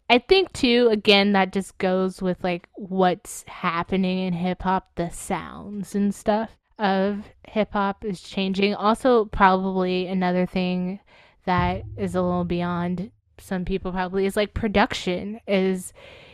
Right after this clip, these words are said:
you know, you're not, hip-hop's no longer just taking probably your mom's records and trying to find, like, a dope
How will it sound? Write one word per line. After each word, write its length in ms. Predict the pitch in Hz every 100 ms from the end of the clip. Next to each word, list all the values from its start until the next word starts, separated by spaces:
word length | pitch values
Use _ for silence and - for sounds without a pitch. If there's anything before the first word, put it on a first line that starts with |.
| _
you 100 | 208
know, 180 | 196 190
you're 180 | 190 196
not, 300 | 196 196 -
hip-hop's 520 | 208 - 208 190 -
no 180 | 190 185
longer 280 | 185 185 190
just 260 | 180 -
taking 680 | - 180 175 185 180 180 185 - -
probably 340 | - 196 185 185
your 160 | 180
mom's 420 | 180 185 180 185 190
records 680 | 180 175 185 175 175 -
and 140 | 190 180
trying 220 | 190 180
to 80 | 175
find, 400 | - 185 180 175
like, 240 | 170 170
a 140 | 175 175
dope 440 | 175 175 175 180